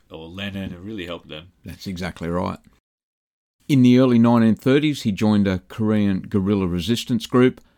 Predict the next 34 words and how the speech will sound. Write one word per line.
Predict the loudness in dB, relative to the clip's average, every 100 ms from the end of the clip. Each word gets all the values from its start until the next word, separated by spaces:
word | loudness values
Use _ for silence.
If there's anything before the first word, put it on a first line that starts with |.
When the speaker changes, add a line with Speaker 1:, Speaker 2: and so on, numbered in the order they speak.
| _ _ _
Speaker 2:
changed | -4 2 4 4 2
his | -2 0
name, | 0 2 4 4 2 _ _ _ _ _ _ _
and | -2 0 2
the | 0
translation | 0 0 2 0 0 2 2 -2 -4 -4 _ _ _ _ _ _ _ _
of | -2 -2 -2 -6 _ _
his | -8 -4
name | -2 0 -2 -2 -2 -4
is | -2 -2 -2 -8 -18 _ _ _ _ _
to | -4
become | -4 -6 -8 -10 -8 -6 -6 -8 -8
the | -8
sun. | -8 -12 -10 -10 -10 -14 _ _
Speaker 1:
Ooh. | -20 -20 -16 -6
Speaker 2:
And | -2
that's | -2 -4 -4 -6
sun, | -2 0 0 -2
Scott, | -6 -6 -6 -6
in | -4 -2
the | -2
solar | -4 -8 -2 -2 0 -4 -6
sense, | -8 -8 -10 -12 -8
not | -8 -6
in | -6
the | -6 -8
offspring | -12 -12 -14 -8 -8 -8 -10
sense. | -12 -14 -12
Speaker 1:
Yeah. | -10 -10 -12 _ _ _ _ _
It | -14 -12 -12
was | -10
a | -8
man | -8 -8 -8
of | -12